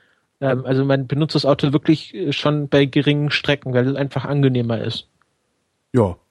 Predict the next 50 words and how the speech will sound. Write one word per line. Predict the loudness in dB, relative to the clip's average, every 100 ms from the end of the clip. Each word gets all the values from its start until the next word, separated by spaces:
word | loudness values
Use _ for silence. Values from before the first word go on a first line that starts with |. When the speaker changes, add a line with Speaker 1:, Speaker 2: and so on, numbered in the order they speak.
| 0
Speaker 2:
ja, | 2
Speaker 1:
Wenn |
Speaker 2:
das | 4
Speaker 1:
man | 2
Speaker 2:
kennt, | 2
Speaker 1:
nicht |
in | 0
Speaker 2:
das | 2
Speaker 1:
der | 0
Speaker 2:
kennt | 2
man. | 0
Das |
ist | 0
ja, | 0
Speaker 1:
Nachbarschaft | -2 -8 -12
wohnt. | -16 -16 -20 _ -8
Speaker 2:
das | -4
ist | 0
ja | 0
irgendwie | 0 0
so | -2
die, | -2 -2 0 0
äh, | 0 2 4 2 2 0 0 0
äh, | -4 _ _ _ _ -4
wie |
nennt | -2 0
man's | 0 -2
denn, | -4 -4
die | -2
beliebteste | 0 -2 -2 -2 2 2 4 0
oder, | -2 -2
oder | -2 -2
die | -2
bekannteste | -4 -2 0 0 0
Legende | 0 4 4 4
aus | 0 -2
den | -2
U | -2
S | -2
A | -2 -4
eigentlich, | -4 -6 -8 -10 -6
ne? | -6 -8 _ _ _ _ _ _ _ _ _ _ _
Speaker 1:
Dass | -4 0
man | 2
alles | 2 0
mit | 0
dem |
Auto | 0 0
macht. | -6 -8 -12 0
Speaker 2:
Ja. | 0